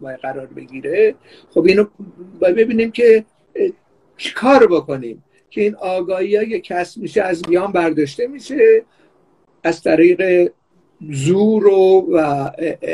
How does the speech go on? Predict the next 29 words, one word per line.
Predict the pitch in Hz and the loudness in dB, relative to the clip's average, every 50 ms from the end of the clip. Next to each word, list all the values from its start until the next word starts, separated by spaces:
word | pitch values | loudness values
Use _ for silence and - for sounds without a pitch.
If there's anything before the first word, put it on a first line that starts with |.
| 80 - - | -6 -4 0
ارعاب | 156 139 143 147 - - - 170 180 202 220 226 214 208 | 2 2 2 2 -2 0 2 4 6 6 6 6 6 6
و | 208 202 196 175 - | 4 4 4 0 -4
کشته | - 160 156 - - - 156 | -6 -8 -8 -6 -8 -8 -8
شدن | - - 165 156 - 165 180 214 226 | -8 -8 -12 -10 -8 -8 -6 -4 -2
و | 226 220 202 | 0 0 0
زندانی | - 160 175 156 151 147 151 151 143 135 135 | 0 -2 -6 -6 -4 -8 -10 -10 -10 -16 -14
کردن، | - - 131 127 139 156 156 175 214 302 - _ _ _ _ _ _ | -12 -10 -10 -8 -8 -8 -8 -8 -10 -14 -16 _ _ _ _ _ _
و | 165 | -2
از | 156 143 - _ | -2 -2 -4 _
طرف | - 139 135 147 175 - | -2 0 0 0 0 2
دیگه | 285 311 311 285 240 214 233 226 | 2 2 2 2 -2 0 0 0
هم | 226 233 233 247 277 - _ _ _ _ _ _ _ | 2 0 -2 -4 -6 -8 _ _ _ _ _ _ _
یک | 151 151 147 156 180 208 208 - _ - | -2 -2 0 4 2 2 2 2 _ -4
قسمت | 202 - - - 180 165 160 196 | -4 -4 -4 -6 -8 -2 0 0
دیگه | 175 156 143 175 160 147 175 202 | 0 0 0 -6 -2 2 4 6
ای | 247 302 320 294 226 | 6 6 6 4 2
از | - 160 151 139 139 - - _ | 0 -2 -4 -4 -4 -8 -10 _
ترفندهای | 165 151 147 147 143 143 160 151 143 147 139 - 165 196 220 220 180 | -4 -2 -2 -4 -4 -6 -8 -8 -8 -10 -10 -6 -4 -4 -2 -2 0
بورژوازی | 151 151 151 143 135 135 143 139 131 - - 175 | 0 2 0 0 -2 -4 -10 -10 -6 -2 -2 -2
در | 185 165 151 | -2 -4 -6
سراسر | 139 - - 135 135 135 131 - - 139 135 131 | -8 -8 -10 -8 -6 -8 -8 -6 -6 -8 -8 -8
جهان | 131 - 135 123 139 143 147 196 294 | -10 -12 -12 -10 -10 -12 -10 -12 -12
ترفند | - - 151 143 143 - - - - 170 175 | -8 -8 -8 -8 -8 -10 -12 -10 -10 -4 -4
ایدئولوژیکه، | - - 208 180 143 151 156 147 135 131 131 - - - - - - - - - | -4 -4 -4 -4 2 2 4 4 2 -2 -4 -2 -4 -4 -4 -4 -12 -12 -12 -16
یعنی | 123 135 156 | -16 -16 -12
تحمیق | - - 180 - - _ 220 240 220 - 156 | -8 -6 -8 -8 -6 _ -8 -8 -4 -4 -6
می‌کنه | 143 135 139 139 127 127 | -6 -4 -8 -8 -8 -8
توده | 120 - 135 127 - 123 | -10 -8 -8 -8 -8 -10
رو. | 117 - - | -14 -14 -16